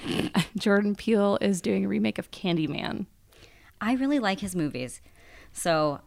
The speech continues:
Speaker 2: I might see it.
Speaker 1: You might have to go see it.
Speaker 2: I think
Speaker 1: Well,
Speaker 2: it's gonna terrify me, but,
Speaker 1: I'm assuming
Speaker 2: um,
Speaker 1: you haven't seen the original.
Speaker 2: Nope.
Speaker 1: The original is
Speaker 2: I'm not going there. Mm-mm.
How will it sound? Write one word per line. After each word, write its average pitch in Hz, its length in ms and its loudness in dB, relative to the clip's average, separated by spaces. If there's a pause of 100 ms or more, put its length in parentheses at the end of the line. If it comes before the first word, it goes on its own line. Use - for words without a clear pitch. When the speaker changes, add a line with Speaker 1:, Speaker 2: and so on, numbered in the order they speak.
Speaker 2:
I 170 100 -4
might 156 280 -2
see - 140 -14
it. - 140 -4
Speaker 1:
You 202 100 4
might 202 180 2
have 185 140 -4
to 202 60 -4
go 196 80 -2
see 214 180 0
it. 226 100 2
Speaker 2:
I - 20 0
think 214 80 0
Speaker 1:
Well, 208 220 6
Speaker 2:
it's - 80 -4
gonna 226 300 -2
terrify - 500 -8
me, 165 200 -4
but, - 760 -4 (140)
Speaker 1:
I'm 208 140 6
assuming 175 300 4
Speaker 2:
um, 165 60 2
Speaker 1:
you 160 60 -2
haven't - 260 -4
seen 156 160 -4
the 165 120 -4
original. 180 440 -4 (560)
Speaker 2:
Nope. 170 200 -8 (380)
Speaker 1:
The 208 120 2
original 214 680 2
is 180 240 4
Speaker 2:
I'm 180 80 4
not - 160 0
going 147 180 0
there. 143 180 -4 (360)
Mm-mm. 160 260 -8